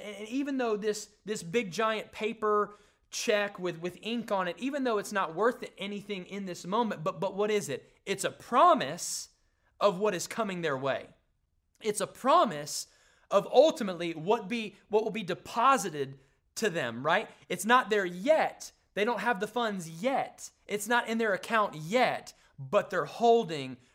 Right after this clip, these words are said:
the promise. And I just wanna encourage every single believer right now. Maybe you, you're not even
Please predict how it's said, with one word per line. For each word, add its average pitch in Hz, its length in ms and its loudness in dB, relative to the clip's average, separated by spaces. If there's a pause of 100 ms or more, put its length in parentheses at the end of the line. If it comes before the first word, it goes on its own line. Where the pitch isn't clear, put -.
the 151 120 -2
promise. 156 560 -2 (180)
And 170 100 -2
I 196 120 6
just 269 160 -2
wanna 240 140 -2
encourage 202 460 -4
every 214 220 0
single 220 300 -4
believer 208 440 -2
right 208 220 2
now. 208 140 0
Maybe 233 240 0
you, 202 320 -6
you're 226 100 -4
not 220 140 2
even 170 200 -6